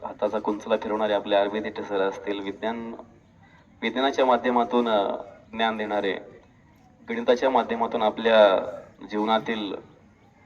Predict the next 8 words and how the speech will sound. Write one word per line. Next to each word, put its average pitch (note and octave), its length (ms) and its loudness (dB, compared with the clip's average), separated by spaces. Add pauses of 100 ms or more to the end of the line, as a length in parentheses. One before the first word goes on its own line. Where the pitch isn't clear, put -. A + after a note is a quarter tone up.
(720)
गोळाबेरीज G#2+ 600 2
आपल्याला G#2 340 -6
समजावून G#2 380 -4
सांगणारे, G#2 480 0 (920)
किंवा D3 460 8 (500)
इंग्लिश C3 440 0 (800)
window A#2+ 220 4
of B2 160 2